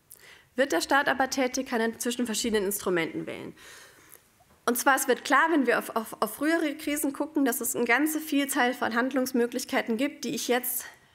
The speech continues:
da säßen wir heute noch lange hier, wenn ich die jetzt alle aufzählen würde.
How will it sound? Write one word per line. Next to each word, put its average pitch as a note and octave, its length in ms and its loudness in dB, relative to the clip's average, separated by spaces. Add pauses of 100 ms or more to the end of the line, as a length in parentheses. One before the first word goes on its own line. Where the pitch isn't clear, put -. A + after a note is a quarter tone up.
(280)
da A#3 120 -4
säßen A3+ 300 -2
wir A3 140 -2
heute G#3+ 220 -4
noch G#3 140 -6
lange A3 240 0
hier, A3+ 280 -2 (260)
wenn G#3+ 100 -4
ich G#3 100 -6
die - 80 -6
jetzt G#3 180 -4
alle G#3 180 4
aufzählen - 460 -2
würde. - 220 -10